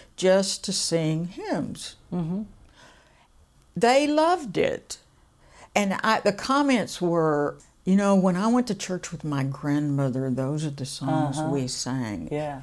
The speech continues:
Speaker 1: It's almost always my grandmother.
Speaker 2: Uh-huh.
Speaker 1: Almost. And, you know, I remember going to church when I was young, and those were the songs we sang.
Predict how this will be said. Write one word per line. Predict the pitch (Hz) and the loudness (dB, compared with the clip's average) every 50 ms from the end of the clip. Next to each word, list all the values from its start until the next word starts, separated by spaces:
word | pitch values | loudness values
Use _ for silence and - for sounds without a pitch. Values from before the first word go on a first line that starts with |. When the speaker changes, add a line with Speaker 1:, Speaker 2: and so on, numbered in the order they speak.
| - - | -12 -6
Speaker 1:
It's | 160 - | 0 2
almost | 175 185 185 170 160 156 - - | 2 2 2 2 0 -2 -4 -2
always | - 160 170 165 160 151 143 143 143 | 0 2 4 4 4 4 4 2 2
my | 147 143 135 135 | 0 -2 -2 -2
grandmother. | 139 143 143 139 139 135 131 123 135 131 - 120 151 - _ _ _ _ - | -2 -2 0 0 0 0 0 -2 -2 -4 -4 -6 -8 -10 _ _ _ _ -12
Speaker 2:
Uh-huh. | 143 147 143 127 123 160 160 165 156 | -8 -6 -6 -6 -6 -8 -6 -6 -4
Speaker 1:
Almost. | - 147 156 143 131 90 - - - - - - - - - - - - - - - _ - | -4 -4 -4 -4 -4 -8 -10 -12 -14 -18 -20 -20 -20 -20 -20 -20 -20 -20 -20 -20 -10 _ 0
And, | 185 180 180 180 175 175 165 160 - - - _ _ _ _ - | 0 2 2 2 0 0 -2 -6 -8 -12 -20 _ _ _ _ -2
you | 190 190 | 0 2
know, | 196 | 2
I | - 214 | 4 2
remember | 247 277 285 285 285 262 247 254 | 2 2 2 0 2 2 2 2
going | 214 226 220 208 202 196 185 | 4 4 2 4 4 4 2
to | 185 | 2
church | 185 - - 190 190 180 185 - - | 0 -2 -2 0 0 0 0 -2 -4
when | 175 160 160 | -2 -2 0
I | 160 156 156 | 0 2 0
was | 151 147 139 135 131 - - - - _ _ _ - - 165 | 0 0 0 -2 -4 -6 -10 -12 -14 _ _ _ -12 -4 0
young, | 170 170 160 156 147 143 135 135 | 2 4 4 4 2 2 0 0
and | 131 127 127 131 127 - - - - - - - _ _ - _ - | 0 0 0 -2 -2 -6 -10 -16 -18 -20 -20 -20 _ _ -20 _ 0
those | - 185 185 185 185 185 165 | 2 4 6 6 4 4 2
were | 160 156 | 0 0
the | 143 143 | 0 0
songs | 139 - - 156 156 156 151 139 143 | -2 -2 -2 0 0 0 -2 -2 -4
we | 139 131 | -4 -4
sang. | 127 - 143 139 135 131 127 | -2 0 0 0 0 0 -2